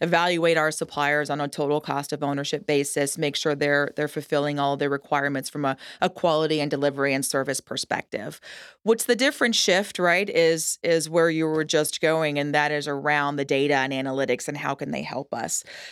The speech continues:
So, you know, if I think about what I want, what we want from the suppliers in that perspective, um, it's come to us with ideas and having some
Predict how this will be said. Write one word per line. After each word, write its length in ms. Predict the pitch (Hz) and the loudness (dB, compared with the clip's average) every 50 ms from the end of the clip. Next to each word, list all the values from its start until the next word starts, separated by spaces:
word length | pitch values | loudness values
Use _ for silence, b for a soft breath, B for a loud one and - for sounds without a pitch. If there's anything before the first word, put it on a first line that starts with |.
| B | B
So, 580 | B - - - 196 185 175 175 170 165 165 - | B -4 2 4 4 4 6 4 4 2 2 0
you 120 | - 180 165 | -2 -2 0
know, 280 | 156 151 147 143 139 - | 0 0 0 0 0 -2
if 120 | - 175 - | -2 0 0
I 100 | 180 185 | 0 2
think 200 | - 247 247 247 | 2 0 2 2
about 220 | 208 202 180 170 | 2 2 2 2
what 160 | 170 170 170 | 2 2 4
I 80 | 160 151 | 4 2
want, 460 | 143 143 160 160 160 165 - - - - | 2 2 2 2 2 2 0 -2 -6 -2
what 180 | 170 160 - | -2 -2 0
we 140 | 156 190 190 | 2 0 0
want 400 | 175 160 165 160 156 143 123 - | 0 2 2 2 2 2 0 -2
from 160 | - 165 151 | -6 -6 -2
the 80 | 147 147 | -2 -4
suppliers 600 | - - 143 - - 151 147 147 147 143 143 147 | -4 -4 -8 -6 -2 0 0 2 2 0 0 -2
in 120 | 147 139 139 | -4 -4 -2
that 240 | 143 143 139 - _ | 0 0 -2 -4 _
perspective, 760 | - 151 139 - - 151 139 135 - - 143 135 135 135 B B B B B B B B - | -8 -8 -8 -4 -2 -2 -2 -2 0 0 0 0 0 -4 B B B B B B B B -2
um, 380 | 165 156 151 147 147 143 147 147 b b b b _ _ _ - | 0 0 0 0 -2 -4 -6 -8 b b b b _ _ _ 0
it's 180 | 190 185 - | 0 0 0
come 300 | - - - 269 277 320 | -4 -2 0 2 2 2
to 180 | 320 - - - | 2 -2 0 2
us 280 | 165 185 190 190 - 185 | 2 2 2 0 0 0
with 160 | 180 180 - | 0 2 2
ideas 680 | 160 156 160 151 156 151 160 160 156 156 151 143 143 165 - - | 2 2 2 0 0 2 4 4 4 4 2 2 2 0 0 2
and 180 | 156 156 151 160 | 0 0 0 -2
having 460 | 175 175 165 170 170 160 165 165 160 | -2 0 0 0 0 0 -2 -4 -2
some 380 | - - - 165 156 151 156 | -6 -2 -2 0 0 0 0